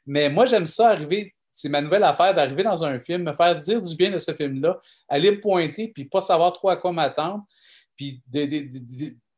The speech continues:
commencer le film, puis me dire, « Ouais, c'est intéressant comme histoire, mais c'est un petit peu drôle comment c'est raconté. » Puis après ça, voir que, ah, ok, ça va être raconté sous différents angles,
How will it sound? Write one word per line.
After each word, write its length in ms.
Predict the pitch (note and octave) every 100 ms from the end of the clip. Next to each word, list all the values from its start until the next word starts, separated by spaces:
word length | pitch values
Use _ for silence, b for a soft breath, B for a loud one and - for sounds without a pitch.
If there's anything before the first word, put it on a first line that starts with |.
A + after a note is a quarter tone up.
| _
commencer 380 | - E3+ G3+ A3+
le 80 | B3+
film, 340 | - A3 C4
puis 120 | A#3+ F3
me 60 |
dire, « 220 | D#3+ F#3+ F3+
Ouais, 320 | A#3 B3 C#4
c'est 300 | D4 - B3
intéressant 440 | G#3 C#4 B3 A3 D4
comme 120 | C#4
histoire, 280 | G3 G#3+ C#4
mais 80 | C4+
c'est 200 | - G3+
un 60 |
petit 260 | G#3 - -
peu 140 | D#4
drôle 320 | B3+ E3+ A3+ B3
comment 240 | F3+ E3+
c'est 160 | - D#3+
raconté. » 600 | D3+ D#3 C3+ A#2+ G3+ A#3+
Puis 80 | F#3
après 160 | F3 F3
ça, 140 | B3
voir 500 | F#3 F3 G3 A3+ A3+ B B B
que, 100 | - -
ah, 240 | G#3 G#3
ok, 80 | C4+
ça 200 | B3+ G3
va 80 | F3+
être 80 | F#3
raconté 400 | F3+ E3+ D#3+ A3+
sous 180 | E3
différents 580 | B2+ - E3+ D3+ C#3+ B2+ C#3+
angles, 260 | F3+ G3+